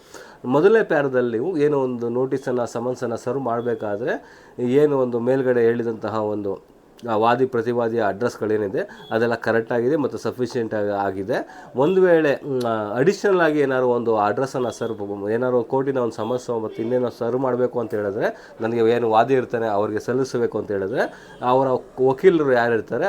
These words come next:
ಅವರ ಹೆಸರು, ಅವರ ಆಫೀಸಿನ ವಿಳಾಸ ಸಂಪೂರ್ಣವಾಗಿ ಮೊದಲನೇ ಪ್ಯಾರದಲ್ಲಿ ಮೆನ್ಷನ್ ಮಾಡಬೇಕು ಸ್ನೇಹಿತರೆ. ಮೊದಲನೇ ಪ್ಯಾರದಲ್ಲಿ ಮೆನ್ಷನ್ ಮಾಡಿ ನಂತರದಲ್ಲಿ ನಿಮ್ಮ ಕೇಸ್ ಫ್ಯಾಕ್ಟ್ ಏನಿದೆ ಅದನ್ನು ಹೇಳ್ಕೊಂಡು ಹೋಗ್ಬೇಕು ನೀಟಾಗಿ. ಆ,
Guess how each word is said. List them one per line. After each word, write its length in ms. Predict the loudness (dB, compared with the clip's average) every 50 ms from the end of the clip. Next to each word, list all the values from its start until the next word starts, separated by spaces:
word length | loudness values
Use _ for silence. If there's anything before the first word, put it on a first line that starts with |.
| -4 -2
ಅವರ 240 | -2 0 2 2 2
ಹೆಸರು, 440 | 2 2 0 -2 -2 0 2 2 4
ಅವರ 240 | 4 2 2 2 0
ಆಫೀಸಿನ 720 | 0 0 -2 -2 -2 -2 -2 -2 -4 -6 -8 -6 -8 -6
ವಿಳಾಸ 380 | -6 -4 -2 -2 -2 -2 -2 -2 -4 -6 -6 -10 -18 -20 -20 -20 -20 -16 -4
ಸಂಪೂರ್ಣವಾಗಿ 600 | -2 -2 -2 0 0 0 2 2 2 2 2 2
ಮೊದಲನೇ 340 | 2 4 4 4 4 2 2
ಪ್ಯಾರದಲ್ಲಿ 400 | 0 0 -2 -2 0 0 0 0
ಮೆನ್ಷನ್ 320 | 0 0 0 -2 -2 -2
ಮಾಡಬೇಕು 340 | -2 -2 -2 -2 -2 -4 -6
ಸ್ನೇಹಿತರೆ. 720 | -6 -4 -6 -6 -6 -6 -6 -8 -8 -8 -12 -16 -18 -20 -14 -6 -2
ಮೊದಲನೇ 320 | 0 2 2 2 2 2
ಪ್ಯಾರದಲ್ಲಿ 300 | 0 0 2 2 2 0
ಮೆನ್ಷನ್ 300 | 0 -2 -2 -4 -6 -6
ಮಾಡಿ 260 | -4 -4 -4 -2 -2
ನಂತರದಲ್ಲಿ 680 | 0 0 0 0 0 0 0 0 0 0 0 0 -2 -2 -2 -8 -16 -20 -20 _ -20 _ -20 -20 _ _ -20 -20 -20 -20 -12 -8
ನಿಮ್ಮ 220 | -4 -2 -2 -2 -2
ಕೇಸ್ 600 | -4 -8 -14 -6 -2 2 2 2 0 -2 -6 -8
ಫ್ಯಾಕ್ಟ್ 440 | -6 -4 -2 0 0 -2 -2 -4
ಏನಿದೆ 680 | -4 -2 -2 -2 -2 -4 -4 -6 -6 -10 -16 -20 -18 -4 -2
ಅದನ್ನು 280 | 0 2 2 2 0
ಹೇಳ್ಕೊಂಡು 760 | 0 0 2 2 0 0 0 2 2 4 4 2 2 2 0
ಹೋಗ್ಬೇಕು 260 | 2 2 2 0 0
ನೀಟಾಗಿ. 520 | 0 -2 -2 -4 -4 -4 -6 -6 -6 -8 -12 -12 -18 -20 -16 -8
ಆ, 240 | -4 -2 0 2 2